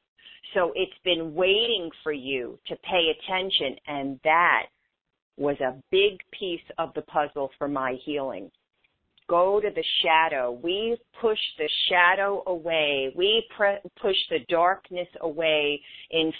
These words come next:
fear of, "Oh my God, dark is bad, shadow is bad." No, no, no. Shadow helps us find our light. If you ever want to find your light, the fastest way to come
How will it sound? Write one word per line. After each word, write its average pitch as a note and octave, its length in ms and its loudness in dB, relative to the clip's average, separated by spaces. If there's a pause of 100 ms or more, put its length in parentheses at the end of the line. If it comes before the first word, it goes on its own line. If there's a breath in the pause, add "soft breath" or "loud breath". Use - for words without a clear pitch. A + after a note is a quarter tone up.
fear F#3+ 300 4
of, D#3 120 -2
"Oh F3 160 0
my E3+ 220 -2
God, D#3+ 340 0
dark F3 380 2
is F#3 180 -2
bad, E3 560 4 (400)
shadow G3 400 4
is G3 220 -4
bad." D#3+ 440 0 (460)
No, E3+ 460 0
no, F3 340 -4
no. C#3 540 -6 (1500)
Shadow E3 720 0 (1080)
helps F3+ 420 -2
us D#3+ 120 0 (120)
find D#3 340 0
our C#3 180 0
light. C3+ 400 -2 (120)
If D#3 160 -6
you F3+ 180 -8
ever G#3+ 240 0
want A3 240 -2
to F#3 80 -8 (100)
find F#3+ 320 0
your F#3+ 200 -2
light, D#3+ 400 2
the D#3 160 -10
fastest F3+ 600 0
way F#3 140 2
to E3+ 80 -2
come F3 300 -4